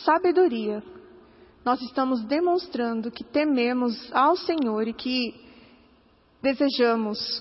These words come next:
colocá-lo acima do desejo do nosso coração. Por um triz,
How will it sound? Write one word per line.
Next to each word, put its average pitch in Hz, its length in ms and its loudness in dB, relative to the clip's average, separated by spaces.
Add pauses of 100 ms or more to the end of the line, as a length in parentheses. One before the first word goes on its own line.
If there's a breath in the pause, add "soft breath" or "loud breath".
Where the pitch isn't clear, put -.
colocá-lo 254 720 2
acima 254 760 0 (1000 loud breath)
do 240 120 -2
desejo 247 400 0
do 240 120 -2
nosso 233 380 0
coração. 233 540 -4 (2750 soft breath)
Por 294 140 2
um 359 100 6
triz, - 760 -2